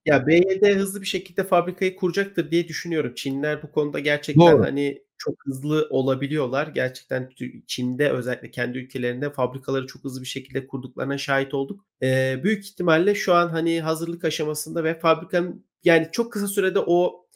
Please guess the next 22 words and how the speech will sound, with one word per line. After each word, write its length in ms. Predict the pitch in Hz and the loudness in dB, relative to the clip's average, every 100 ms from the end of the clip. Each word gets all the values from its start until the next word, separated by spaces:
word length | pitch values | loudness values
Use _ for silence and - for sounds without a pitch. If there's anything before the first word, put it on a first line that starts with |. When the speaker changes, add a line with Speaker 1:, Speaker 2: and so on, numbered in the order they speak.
| _ _ | _ _
Speaker 2:
Ha, 180 | 156 127 | 6 6
Speaker 1:
e, 220 | 131 127 | 8 4
fiziksel 340 | 131 135 - 190 | 2 2 6 6
Speaker 2:
yükleniyor 60 | |
Speaker 1:
olarak 180 | 117 214 | 8 6
Speaker 2:
diyor. 100 | 156 | 4
Speaker 1:
fabrikanın 560 | 165 165 - 180 180 151 | 2 2 0 -2 -2 0
görünmeye 460 | 151 165 165 170 | 2 2 0 2
başladığını 500 | 165 156 - 147 160 | 2 2 -2 -4 -4
ilerleyen 420 | 165 156 151 151 | 0 0 0 -2
süreçte 360 | 151 151 139 165 | -4 -4 -4 -4
görebiliriz 640 | 147 143 139 139 135 113 | -4 -2 -2 -6 -8 -6
B 80 | 120 | -4
Y 140 | 117 | -4
D 0 | |
Speaker 2:
Evet, 80 | 113 | -2
Speaker 1:
tarafında. 320 | 113 104 120 | 2 2 4
Speaker 2:
ben 140 | 127 120 | 4 4
de 40 | |
Speaker 1:
Çok 220 | 120 120 | 2 0
da 60 | 147 | -4
hani, 300 | 143 143 | -4 -4